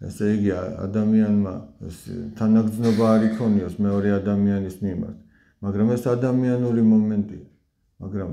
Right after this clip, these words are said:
სხვა არის ის, რომ ღმერთი გახსოვს და მან რო გითხრა, იმიტომაც აკეთებ ამას.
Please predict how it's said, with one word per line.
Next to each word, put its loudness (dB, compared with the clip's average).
სხვა -4
არის 0
ის, -8
რომ -2
ღმერთი -8
გახსოვს -8
და -10
მან -2
რო 0
გითხრა, -10
იმიტომაც -8
აკეთებ -12
ამას. -16